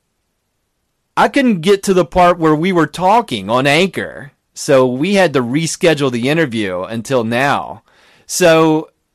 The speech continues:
with that in my mind of not wanting to waste Brandon's time again, we pushed through. I thought it turned out well, but I did have the, I did have to edit the interview because a couple times I tried to fake it and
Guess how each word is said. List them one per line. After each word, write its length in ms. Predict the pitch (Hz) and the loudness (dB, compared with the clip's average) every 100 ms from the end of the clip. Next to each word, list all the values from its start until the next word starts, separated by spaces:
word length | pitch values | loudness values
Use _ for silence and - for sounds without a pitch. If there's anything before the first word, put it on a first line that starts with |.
| _ _ _ | _ _ _
with 240 | - 151 127 | -2 -2 2
that 200 | 190 254 | 2 2
in 100 | 294 | 2
my 180 | 254 226 | 2 2
mind 480 | 208 190 190 196 165 | 2 2 2 0 2
of 180 | 147 135 | 0 0
not 360 | 151 160 165 | 0 0 0
wanting 320 | 156 156 151 | 0 -2 -2
to 440 | 143 151 135 131 - _ _ _ - | -4 -2 -2 -2 -8 _ _ _ -12
waste 500 | 123 160 165 165 135 | 0 2 2 0 -2
Brandon's 400 | 151 156 135 123 | 0 0 -2 -2
time 320 | 156 156 156 | -2 -2 -2
again, 360 | 117 110 104 | -4 -6 -6
we 120 | 107 107 | -6 -8
pushed 460 | - 226 247 - | 0 0 0 -2
through. 480 | 196 180 165 165 190 _ _ _ | 2 4 6 4 0 _ _ _
I 100 | 165 | -4
thought 200 | 170 214 | 2 2
it 120 | 190 | 2
turned 260 | 185 196 185 | 0 0 4
out 220 | 180 165 | 2 2
well, 360 | 147 175 131 113 | 2 4 4 2
but 200 | 110 147 | 2 2
I 100 | 143 | 2
did 300 | 135 208 311 | 2 0 4
have 260 | 277 269 | 4 2
the, 260 | 220 208 208 - | 0 -4 -6 -2
I 180 | 190 | -2
did 300 | 196 233 311 330 | 0 0 2 2
have 200 | 269 - | 0 0
to 180 | 196 - | -2 0
edit 300 | 190 202 220 | 2 4 2
the 160 | 202 160 | 0 2
interview 640 | 170 180 180 185 202 226 - - _ _ - | 2 0 2 4 4 0 -8 -20 _ _ -8
because 320 | 180 220 202 | -2 0 2
a 80 | 208 | 0
couple 320 | 226 262 277 | 0 2 2
times 380 | 262 226 202 180 | 2 2 2 0
I 140 | 147 214 | 0 0
tried 280 | 214 247 208 | 2 2 2
to 80 | |
fake 380 | 196 185 185 208 | 0 2 2 2
it 220 | 262 269 _ _ _ _ _ - | -2 -4 _ _ _ _ _ -4
and 440 | 151 160 156 156 | 0 2 0 -2